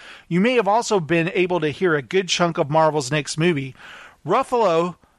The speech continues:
who has gotten in trouble with Marvel Studios in the past for posting something on Twitter he wasn't supposed to, accidentally left his live stream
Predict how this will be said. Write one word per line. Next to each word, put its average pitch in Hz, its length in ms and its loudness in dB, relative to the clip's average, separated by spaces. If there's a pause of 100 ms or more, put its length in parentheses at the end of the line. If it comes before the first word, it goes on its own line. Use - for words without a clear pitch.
who 214 160 -2
has 202 180 2
gotten 214 300 0
in 175 80 0
trouble 185 300 0
with 165 100 0
Marvel 175 320 2
Studios 180 600 -2
in 147 100 -4
the 143 60 -4
past 208 500 2
for 156 120 -2
posting 175 460 0
something 180 400 0
on 151 100 2
Twitter 175 300 0
he 151 80 -2
wasn't 147 320 -2
supposed 185 340 0
to, 139 220 -4 (500)
accidentally 240 580 0
left 220 280 2
his 180 180 -2
live 190 340 2
stream 175 340 0